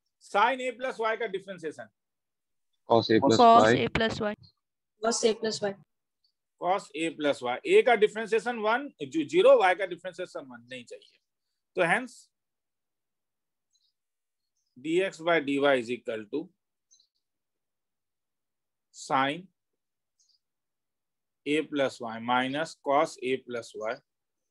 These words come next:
Speaker 1: divided by sin square a plus y। अगर reciprocal करूं तो, अगर ये dx by dy है तो dy by dx क्या हो जाएगा?
Speaker 3: उल्टा हो जाएगा।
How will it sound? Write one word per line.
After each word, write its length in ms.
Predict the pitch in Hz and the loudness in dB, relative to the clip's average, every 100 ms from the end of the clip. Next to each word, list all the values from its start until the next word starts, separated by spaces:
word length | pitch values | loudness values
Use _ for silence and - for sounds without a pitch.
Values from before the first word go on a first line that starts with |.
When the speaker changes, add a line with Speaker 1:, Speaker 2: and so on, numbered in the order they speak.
| _ _ _ _ _ _ _ 113 | _ _ _ _ _ _ _ -2
Speaker 1:
divided 560 | 127 131 139 139 156 | 2 2 2 0 -2
by 140 | 151 165 | 0 -2
sin 380 | 170 123 123 131 | -2 -8 -8 -10
square 360 | - - 127 110 | -10 -4 -4 -4
a 80 | |
plus 320 | 101 - 107 - | -10 -14 -16 -16
y। 60 | 104 _ _ _ _ - | -18 _ _ _ _ -6
अगर 180 | 139 151 | 0 2
reciprocal 560 | 143 - 151 165 180 175 | 2 0 -4 -2 0 0
करूं 260 | 160 165 | 0 -2
तो, 220 | 175 175 _ _ _ _ _ _ _ _ _ _ _ _ _ _ _ _ _ _ _ _ _ _ _ _ _ _ _ _ _ _ _ 143 | -8 -10 _ _ _ _ _ _ _ _ _ _ _ _ _ _ _ _ _ _ _ _ _ _ _ _ _ _ _ _ _ _ _ 0
अगर 180 | 160 185 | 2 6
ये 120 | 202 | 4
dx 380 | 156 180 175 170 | 6 4 2 0
by 140 | 190 | -2
dy 260 | 156 156 151 | 0 -2 -2
है 180 | 135 | -2
तो 120 | 123 127 | -6 -4
dy 280 | 156 175 | 0 2
by 120 | 185 180 | 2 2
dx 240 | 185 180 | 0 -2
क्या 180 | - 139 | -8 -8
हो 80 | 117 | -8
जाएगा? 260 | 110 107 _ _ _ _ _ _ _ _ _ _ _ _ _ _ _ _ _ _ _ _ - | -14 -18 _ _ _ _ _ _ _ _ _ _ _ _ _ _ _ _ _ _ _ _ -6
Speaker 3:
उल्टा 360 | 240 233 220 | -4 -4 -6
हो 120 | 233 | -12
जाएगा। 360 | 226 214 _ | -14 -20 _